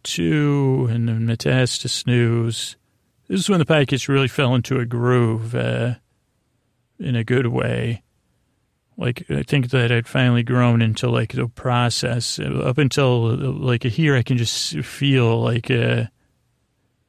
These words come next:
that it beca-, that, that it fell into a nice rhythm, uh, work-wise, process-wise. So, yeah, we were doing, uh, then the one I did, the Journey to an Inner Ear, and that was because of, uh, Jess McElroy had said something nice to me, so I wanted to do something that was kinda nice for them.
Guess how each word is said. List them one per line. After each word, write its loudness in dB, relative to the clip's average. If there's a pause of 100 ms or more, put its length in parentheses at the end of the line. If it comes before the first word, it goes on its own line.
(220)
that 0
it 2
beca-, 0
that, 2
that 2
it 0
fell 2
into 2
a 0
nice 2
rhythm, 0
uh, -2 (800)
work-wise, -2
process-wise. -2 (960)
So, -4
yeah, 2
we 2
were 2
doing, 2
uh, -2
then 0
the 2
one 2
I 2
did, -2
the -2
Journey 2
to 0
an -2
Inner 0
Ear, 2
and 0
that 2
was -4
because -4
of, -4
uh, -2
Jess -2
McElroy 2
had 0
said -6
something -2
nice 0
to -6
me, 2
so -4
I -2
wanted -2
to -6
do -2
something -4
that 0
was -6
kinda -2
nice -2
for -6
them. 0